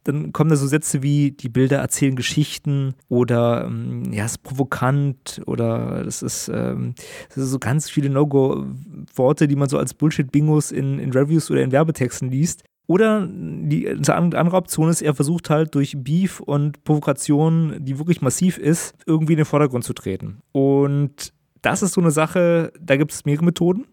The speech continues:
Zum Beispiel die klassische Sex-Sells-Methode. Und da fällt mir immer spontan die Künstlerin Mila Moret ein, die versucht das ja immer und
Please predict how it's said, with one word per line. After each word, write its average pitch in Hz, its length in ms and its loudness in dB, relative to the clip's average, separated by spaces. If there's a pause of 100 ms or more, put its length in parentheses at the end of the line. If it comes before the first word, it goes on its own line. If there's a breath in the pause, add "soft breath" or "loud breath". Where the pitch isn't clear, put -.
(120)
Zum - 160 -2
Beispiel 147 320 2
die 143 160 0
klassische 151 560 0
Sex-Sells-Methode. 180 1080 0 (320)
Und 143 220 -2
da 135 80 2
fällt 151 240 0
mir 156 80 2
immer 143 160 2
spontan 139 540 0
die 143 180 -4
Künstlerin 139 960 0
Mila 139 160 2
Moret 135 320 2
ein, 175 320 2
die 143 220 0
versucht 139 340 -2
das 139 120 -2
ja - 80 0 (120)
immer 170 400 2
und 143 160 -4